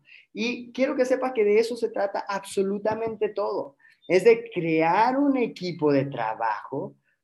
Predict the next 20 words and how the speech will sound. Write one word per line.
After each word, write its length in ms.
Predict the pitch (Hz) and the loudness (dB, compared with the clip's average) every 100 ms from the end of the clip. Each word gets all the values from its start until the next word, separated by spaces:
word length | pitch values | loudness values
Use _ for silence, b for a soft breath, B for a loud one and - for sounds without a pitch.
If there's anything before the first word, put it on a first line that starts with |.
| _ _ | _ _
para 300 | 151 156 156 | -2 2 2
la 100 | 160 | 2
empresa 400 | 160 165 151 147 | 2 0 0 0
número 760 | 147 151 170 196 208 208 208 202 | 0 0 0 0 0 -2 0 0
uno 480 | 190 180 170 156 143 | 2 2 2 0 0
de 120 | 135 | -2
servicios 580 | 139 - 127 123 135 120 | -6 -12 -12 -6 -6 -6
esenciales 920 | 110 113 - - 175 175 175 202 - b b b | -14 -18 -20 -8 2 2 2 -2 -8 b b b
y 200 | 185 165 | -6 0
que 160 | 180 | 0
con 220 | - 160 156 | 2 2 4
las 160 | 156 | 0
personas 540 | - 127 127 175 180 170 | -4 -8 -4 -2 -2 -2
correctas 560 | 151 151 151 156 156 | -2 0 0 -2 -6
se 120 | 131 | -8
va 220 | 123 123 123 - | -4 -4 -4 -6
a 220 | 123 - | -10 -10
poder 480 | 110 110 127 - - | -14 -8 -6 -6 -10
ganar 460 | 120 117 113 104 - | -14 -12 -14 -16 -16
dinero. 280 | 101 98 | -20 -20